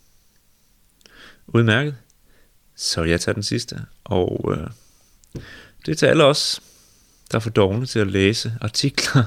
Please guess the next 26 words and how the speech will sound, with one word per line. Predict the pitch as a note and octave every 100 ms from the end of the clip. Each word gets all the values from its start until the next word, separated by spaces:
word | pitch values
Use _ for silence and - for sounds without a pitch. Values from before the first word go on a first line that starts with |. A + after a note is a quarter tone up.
| - - -
<laughs> | - - _
på | -
Medium. | G#2+ A2 B2+ C3 G#2 G2+ _ _ - - - - - - _ _ _ _ _ - - -
Vi | A2
har |
fundet | G#2+ A2 C3 D#3
sådan | - D#3 -
et, | -
øh, | A2 G#2
herligt | - G#2 B2+ D#3 B2+
lille | C3
plugin, | D3 A#2 A2+ B2 C#3+
der | A#2+
hedder | A2+ G2 E2+ -
Get, | A2 - - - _
Getplay. | C3 - - A#2 A#2+ - _ _ _ _ _ - - - - -
Ja, | -
det | -
hedder | C3
bare | - G2 -
Play, | - F#2 A2+
men | A#2
hjemmesiden | G#2 B2+ - G#2+
hedder | G2 F#2+
getplay | B2 - - G#2
dot | G2+ - _